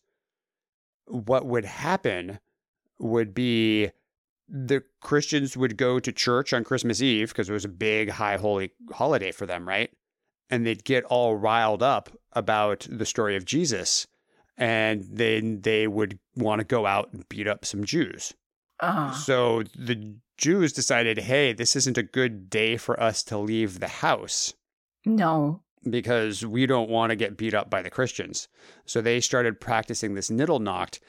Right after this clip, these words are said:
Speaker 1: and as part of it, they don't read the Torah at all. The Torah study was forbidden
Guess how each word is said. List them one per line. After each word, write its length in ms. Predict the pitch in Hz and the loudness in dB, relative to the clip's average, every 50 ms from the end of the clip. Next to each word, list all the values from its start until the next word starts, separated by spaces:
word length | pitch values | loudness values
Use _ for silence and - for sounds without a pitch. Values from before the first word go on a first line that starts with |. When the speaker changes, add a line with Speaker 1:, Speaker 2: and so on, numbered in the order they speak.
| - - - - _ - | -20 -20 -20 -16 _ -2
Speaker 1:
and 260 | 120 120 131 135 127 | 0 0 2 2 2
as 120 | 127 113 | 0 -2
part 280 | - - - 143 165 185 | -2 -6 -4 -2 0 0
of 100 | 156 113 | 2 2
it, 200 | 110 107 - _ _ _ - - _ _ - | 2 0 0 _ _ _ -20 -20 _ _ -10
they 580 | - 123 107 120 120 120 123 127 127 127 123 | -8 -6 0 2 2 4 4 4 4 2 2
don't 540 | 117 120 104 - 127 123 123 127 127 123 - - _ - | 0 -2 -2 0 2 2 4 4 2 0 -2 -6 _ -6
read 300 | - 110 120 123 113 98 | 0 2 2 2 2 0
the 80 | 107 | -2
Torah 640 | - - - - 131 160 151 107 92 85 80 - - _ - | -6 -6 -6 -2 0 2 2 2 0 -2 -4 -6 -8 _ -2
at 100 | 104 101 | 0 0
all. 400 | 95 90 85 85 - - _ _ - - - | 0 0 0 -2 -6 -10 _ _ -20 -20 -14
The 200 | - 113 104 98 | -12 -12 -12 -10
Torah 380 | - - 135 131 127 131 127 | -6 -2 0 2 4 2 2
study 440 | 120 - - - 127 120 113 113 113 | 2 0 0 2 2 0 2 0 -2
was 260 | 110 104 110 110 104 | 0 0 0 0 0
forbidden 680 | - - - 107 92 87 - 151 175 151 113 85 85 - | -2 -2 -4 -6 -6 0 0 0 2 0 -2 -6 -8 -14